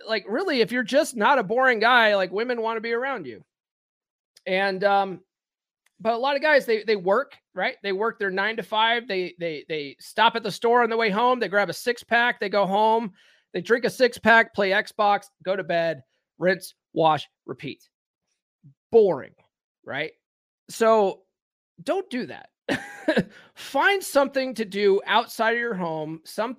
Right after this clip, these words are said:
some kind of purpose, some kind of hobby. Go out, talk to people, talk to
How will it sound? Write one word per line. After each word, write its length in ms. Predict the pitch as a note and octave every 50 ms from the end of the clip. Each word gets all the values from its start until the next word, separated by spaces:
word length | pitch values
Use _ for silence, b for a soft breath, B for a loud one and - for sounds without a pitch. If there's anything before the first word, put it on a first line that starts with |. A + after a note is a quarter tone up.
| _ -
some 200 | - - B3 -
kind 180 | - C#4 D4
of 100 | B3 F#3
purpose, 520 | - - G3 F#3+ F#3 - F#3+ F#3 F#3+ F#3 F3+
some 300 | - - - - G#3+ A#3
kind 200 | - A#3 A#3+ A3+
of 100 | G#3+ F3+
hobby. 520 | F3 F3 F3 F3 E3+ F3+ E3+ E3+ D#3+ - b b b b b b b b b -
Go 200 | - B3 D4 C#4+
out, 340 | B3+ A3+ A3+ A3 A3+ - - _ _ -
talk 400 | - - - G#3 A3+ C4 C4 -
to 80 | - F3+
people, 300 | - E3 D3 E3 B2 A2+
talk 300 | - - - D#4+ F4+ -
to 100 | - C4